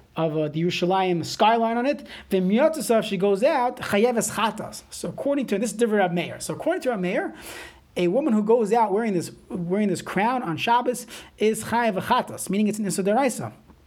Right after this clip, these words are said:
V'chachamim Maimrim, the Chacham say, "Lo teitze," she should not go out lechatchila, and this fits with our Mishnah.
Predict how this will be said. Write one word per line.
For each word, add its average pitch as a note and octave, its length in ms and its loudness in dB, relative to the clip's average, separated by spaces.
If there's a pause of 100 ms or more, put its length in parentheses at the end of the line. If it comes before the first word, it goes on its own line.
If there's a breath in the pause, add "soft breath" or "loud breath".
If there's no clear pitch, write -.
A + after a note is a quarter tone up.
(300)
V'chachamim D3+ 480 -2
Maimrim, G#3+ 360 2
the F3 60 0
Chacham G3+ 240 -2
say, B3 380 0 (280 loud breath)
"Lo A#3+ 180 4
teitze," A3+ 540 0
she - 140 -4
should E3+ 160 0
not A3 160 2
go F#3+ 100 2
out F3+ 160 4
lechatchila, D3 480 -2
and A3 80 2
this - 100 -4
fits G#3 200 -2
with E3+ 80 -2
our D#3+ 240 0
Mishnah. B3 520 -2